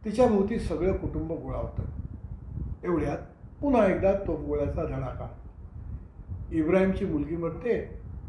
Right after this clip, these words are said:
"तरी कालच्यापेक्षा बरं, काल मोजून दीडशे गोळे पडले होते." पाच एक मिनिटं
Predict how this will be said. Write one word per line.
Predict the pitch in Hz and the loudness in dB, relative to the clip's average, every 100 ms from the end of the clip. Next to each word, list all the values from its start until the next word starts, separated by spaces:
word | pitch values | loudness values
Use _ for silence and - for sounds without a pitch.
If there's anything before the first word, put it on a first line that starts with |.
| - - 175 | -12 -6 -2
"तरी | 196 | 0
कालच्यापेक्षा | 208 156 185 190 196 196 | 4 4 4 2 4 4
बरं, | 156 - - - - - - - | 2 0 -6 -12 -18 -18 -16 -2
काल | 170 196 | 2 4
मोजून | 175 170 208 208 135 | 4 2 2 2 2
दीडशे | 151 165 175 | 2 2 2
गोळे | 175 151 139 | 2 4 2
पडले | 135 123 120 | -2 -4 -4
होते." | 120 - - - - - - - - - - - - - - - - - - | -6 -10 -12 -12 -12 -14 -10 -10 -8 -12 -12 -14 -16 -12 -10 -12 -16 -16 0
पाच | 202 185 294 | 2 2 0
एक | 196 | 0
मिनिटं | 202 185 180 214 | 2 2 2 0